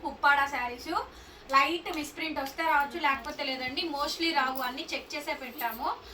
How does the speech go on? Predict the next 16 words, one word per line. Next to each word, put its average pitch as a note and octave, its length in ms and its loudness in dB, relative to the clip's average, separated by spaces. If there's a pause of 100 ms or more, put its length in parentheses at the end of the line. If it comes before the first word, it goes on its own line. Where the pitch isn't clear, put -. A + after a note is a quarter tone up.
(320)
చాలా C#4+ 320 10
బాగుంటుంది. C#4+ 500 0 (160)
ఏదైనా D#4+ 360 4
లిటిల్ G#4 420 4
బిట్ D4 220 -2 (240)
మైన్యూట్ D4+ 520 -2
ఏదైనా C#4 280 0
తగిలితే D4 320 -6
కొద్దిగా C4+ 320 -2
అడ్జస్ట్ C4+ 360 -6
అవ్వండి. A#3+ 380 -2 (540)
ఇది C#4 220 -4
చందేరి E4 520 4
మేడం, E4 340 4
మల్ C#4+ 260 4
చందేరిలో E4 540 2